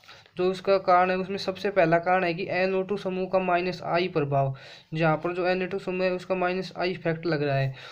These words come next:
और दूसरा है मा-, alpha hydrogen परमाणु के निष्कासन से प्राप्त कार्ब ऋणायन अनुनाद द्वारा स्थायी हो जाता है। जो alpha,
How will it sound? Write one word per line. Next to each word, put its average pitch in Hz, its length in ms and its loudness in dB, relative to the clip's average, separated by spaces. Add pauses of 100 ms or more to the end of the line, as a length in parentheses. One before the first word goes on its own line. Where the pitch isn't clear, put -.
(200)
और 170 220 0
दूसरा 190 340 2
है 190 200 8
मा-, 180 220 0 (440)
alpha 190 380 6
hydrogen 165 500 4
परमाणु 185 500 2
के 160 220 -4
निष्कासन 185 680 0
से 196 180 -4
प्राप्त 180 400 2 (100)
कार्ब 185 320 6
ऋणायन 180 460 2 (300)
अनुनाद 185 520 2
द्वारा 175 320 2
स्थायी 165 280 -2
हो 165 140 0
जाता 143 280 -2
है। 143 240 -2 (680)
जो 180 260 6
alpha, 180 400 4